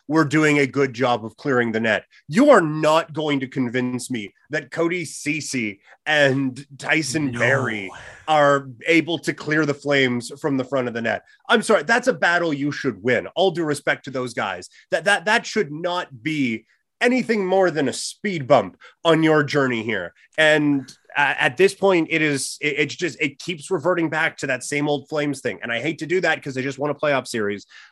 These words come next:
Speaker 1: but it, it's, it's all from the outside and it's not sustaining anything. And when they were,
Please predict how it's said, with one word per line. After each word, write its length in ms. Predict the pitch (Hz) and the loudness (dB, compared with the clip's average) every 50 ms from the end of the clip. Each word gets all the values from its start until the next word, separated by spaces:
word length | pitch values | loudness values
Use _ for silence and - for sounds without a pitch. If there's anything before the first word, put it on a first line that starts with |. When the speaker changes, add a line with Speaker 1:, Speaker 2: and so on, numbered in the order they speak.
| - | -14
Speaker 1:
but 340 | 127 123 160 151 147 143 - _ _ _ _ _ _ _ _ _ _ - | -4 0 2 2 2 2 -2 _ _ _ _ _ _ _ _ _ _ -2
it, 160 | - 165 165 147 | 2 2 2 4
it's, 340 | 160 160 - - - - - - | 2 0 0 -2 -8 -10 -4 -2
it's 160 | 151 147 - | -2 -2 0
all 200 | 147 151 165 160 | 2 2 2 2
from 160 | - 170 170 | 2 0 0
the 120 | 160 156 | 2 2
outside 560 | 151 147 143 - - 160 147 147 139 127 120 127 | 2 0 0 0 0 0 2 4 4 2 2 0
and 180 | - 131 135 | 0 -2 -2
it's 160 | 135 120 - | -2 -4 -2
not 240 | - 139 143 147 - | -2 -2 -2 -2 -4
sustaining 560 | - 151 139 - - 147 139 139 139 139 135 | -6 -6 -6 -4 -2 0 0 0 0 0 0
anything. 520 | 127 120 117 117 113 - 117 107 101 107 - | 0 0 -2 -4 -2 -2 -4 -2 -2 -6 -4
And 160 | 131 135 139 | -4 -4 -2
when 140 | 139 143 147 | -2 -2 0
they 100 | 151 151 | 0 0
were, 380 | 151 147 143 135 131 117 - | 0 2 4 4 2 2 -2